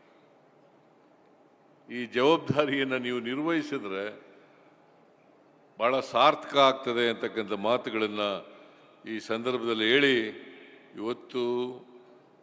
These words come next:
ರಂಗನಾಥನ್ ಅವರ ಹೆಸರನ್ನ, ಅವರ ಹುಟ್ಟುಹಬ್ಬದ ದಿನದಿಂದ, ದಿನದಂದು ನೀವೆಲ್ಲರೂ ಕೂಡ ಗ್ರಂಥ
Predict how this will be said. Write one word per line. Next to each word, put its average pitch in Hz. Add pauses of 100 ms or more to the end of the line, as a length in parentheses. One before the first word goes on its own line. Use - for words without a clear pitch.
(140)
ರಂಗನಾಥನ್ 117 (640)
ಅವರ 107
ಹೆಸರನ್ನ, 110 (360)
ಅವರ 107
ಹುಟ್ಟುಹಬ್ಬದ 107 (160)
ದಿನದಿಂದ, 113 (640)
ದಿನದಂದು 123 (920)
ನೀವೆಲ್ಲರೂ 123
ಕೂಡ 135 (880)
ಗ್ರಂಥ 127